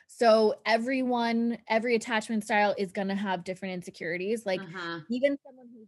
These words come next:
Speaker 1: more of a secure attachment, like, they can still have an insecurity. Um,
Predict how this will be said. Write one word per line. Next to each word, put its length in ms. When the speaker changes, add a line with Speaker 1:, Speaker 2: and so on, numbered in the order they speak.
Speaker 1:
more 180
of 100
a 40
secure 280
attachment, 640
like, 260
they 200
can 180
still 180
have 160
an 80
insecurity. 720
Um, 440